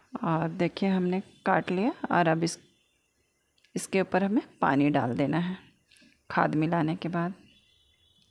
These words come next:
क्योंकि हम इसकी गुड़ाई नहीं करते। और देखिए जड़ें भी बाहर है, आ रही हैं, लेकिन फिर भी ये फिर से हो जाएगा। और इसे, और इसे हमने देखिए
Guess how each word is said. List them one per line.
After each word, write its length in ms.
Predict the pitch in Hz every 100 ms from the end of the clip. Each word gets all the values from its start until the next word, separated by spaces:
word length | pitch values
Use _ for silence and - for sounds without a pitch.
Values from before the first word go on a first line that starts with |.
| _ _ - _ _
क्योंकि 200 | 196 196
हम 180 | 214 208
इसकी 220 | 202 214
गुड़ाई 360 | 190 185 175 170
नहीं 140 | 175
करते। 360 | 170 147 - 165
और 60 | 160
देखिए 320 | 160 170 190
जड़ें 380 | 170 175 170 175
भी 120 | 185
बाहर 380 | 170 170 175 160
है, 100 | 165
आ 220 | - 160
रही 220 | 156 160
हैं, 80 | 165
लेकिन 220 | 165 165
फिर 220 | 170 180 170
भी 160 | 180
ये 80 | 180
फिर 220 | 180 165
से 180 | 170 190
हो 180 | 180 156
जाएगा। 400 | - 156 - - - _ - - - - _ - _ -
और 200 | 254 160
इसे, 280 | 165 - 180 170 - _ _ _ _ _ _ _ _ _ _ _ _ _ _ _ - - _ _ _ _ _ _ _ _ _ _ _ _ _ _ _ _ _ _ _ _ _ _ -
और 240 | 180 - 160
इसे 200 | - 190
हमने 260 | 175 165
देखिए 360 | 160 160 -